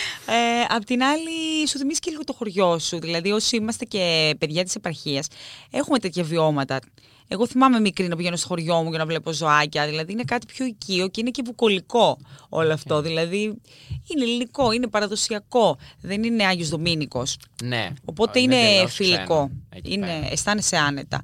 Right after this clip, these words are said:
Speaker 1: Απλά ξέρεις ότι δεν έχεις κινητό, ξέρεις ότι, που αυτό έχει και τα καλά του βέβαια.
Speaker 2: Ναι.
Speaker 1: Ξέρεις
Speaker 2: Θα
Speaker 1: ότι δεν έχεις
Speaker 2: συμφωνήσω.
Speaker 1: φαγητό, που εγώ εκείνη την περίοδο, ας πούμε, θυμάμαι ότι έτρωγα πάρα πολύ. Δεν έκανα
Speaker 2: Ναι.
Speaker 1: διατροφές, δεν έκανα τίποτα και τα είχα κόψει όλα στη φάρμα.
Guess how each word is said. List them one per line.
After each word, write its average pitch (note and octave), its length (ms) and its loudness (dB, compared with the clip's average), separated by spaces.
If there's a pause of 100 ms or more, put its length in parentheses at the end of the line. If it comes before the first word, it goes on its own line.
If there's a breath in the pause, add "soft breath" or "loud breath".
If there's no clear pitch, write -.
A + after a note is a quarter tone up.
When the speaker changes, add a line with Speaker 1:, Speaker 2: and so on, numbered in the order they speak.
(440 loud breath)
Speaker 1:
Απλά E4 460 -2
ξέρεις A#3+ 280 0
ότι G#3 140 -6
δεν D#3 160 -6
έχεις D3 180 -8
κινητό, C4 500 -4 (260)
ξέρεις E3 420 0
ότι, D3 500 -4
που D#3+ 80 -12
αυτό D#3+ 160 -8
έχει F3 80 -8
και F#3+ 80 -12
τα F#3+ 60 -6
καλά C#3+ 260 -6
του - 100 -16
βέβαια. C3 180 -8 (540 loud breath)
Speaker 2:
Ναι. G2 220 -14 (120)
Speaker 1:
Ξέρεις G#3 280 2
Speaker 2:
Θα F3+ 60 -4
Speaker 1:
ότι E3+ 100 -2
δεν D#3+ 180 -2
έχεις E3+ 180 2
Speaker 2:
συμφωνήσω. D#3+ 280 2
Speaker 1:
φαγητό, A#3+ 480 6 (460)
που F#3+ 140 4
εγώ F3 220 2 (360)
εκείνη G3+ 320 -2
την F3+ 100 -2
περίοδο, F3 220 2
ας D#3+ 60 -6
πούμε, C4 120 -6
θυμάμαι A#3+ 200 0
ότι A#3 120 -2
έτρωγα A3 240 -4
πάρα G#3 220 2
πολύ. C#3+ 420 -4
Δεν E3 200 -4
έκανα D#3+ 200 -4
Speaker 2:
Ναι. D3+ 40 -4
Speaker 1:
διατροφές, D3+ 320 -6
δεν F3+ 120 -8
έκανα F3+ 200 -8
τίποτα A3 240 -4
και G#3+ 60 -8
τα G#3+ 100 -8
είχα F#3+ 100 -8
κόψει - 320 -2
όλα F3 200 2
στη - 120 -12
φάρμα. C3+ 340 -8